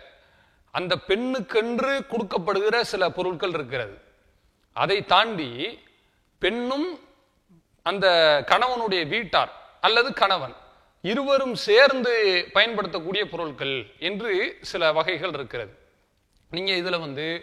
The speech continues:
முதல் வகைக்காக வேண்டி கொடுத்தீர்களே ஆனால் அதை யாரும் தடை செய்ய முடியாது. பெண்ணுக்காக, பெண்ணுக்கு தான் இந்த பொருள் அனைத்தும், நகையும் சரி பணமும் சரி எதுவாக இருக்கட்டும்,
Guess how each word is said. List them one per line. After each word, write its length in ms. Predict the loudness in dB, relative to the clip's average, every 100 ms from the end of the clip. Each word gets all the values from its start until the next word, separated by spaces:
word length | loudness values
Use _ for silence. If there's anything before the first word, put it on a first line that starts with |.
| -14 -20 -20 _
முதல் 440 | -10 -2 6 6 6
வகைக்காக 600 | 4 4 0 4 4 4
வேண்டி 240 | -2 -4 -6
கொடுத்தீர்களே 560 | -4 -4 -2 -2 0
ஆனால் 300 | 0 2 0 -2
அதை 180 | -2 2
யாரும் 300 | 4 4 2
தடை 220 | -2 -2
செய்ய 200 | -4 -8
முடியாது. 380 | -8 -6 -6 -6 -16 _ _ _ _ _
பெண்ணுக்காக, 580 | -8 -6 -2 -2 0 -2 -2 -2 -4 -16 _ _ _
பெண்ணுக்கு 360 | -6 -4 -2 0
தான் 140 | 0
இந்த 140 | 2 -2
பொருள் 220 | -4 -6
அனைத்தும், 500 | -4 -6 -6 -6 -6 -10 -20 _ -4
நகையும் 380 | -2 -2 -4 -6
சரி 240 | -6 -6 -4
பணமும் 360 | -4 -4 -6
சரி 240 | -8 -6 -4
எதுவாக 320 | 0 2 2
இருக்கட்டும், 380 | 0 -6 -10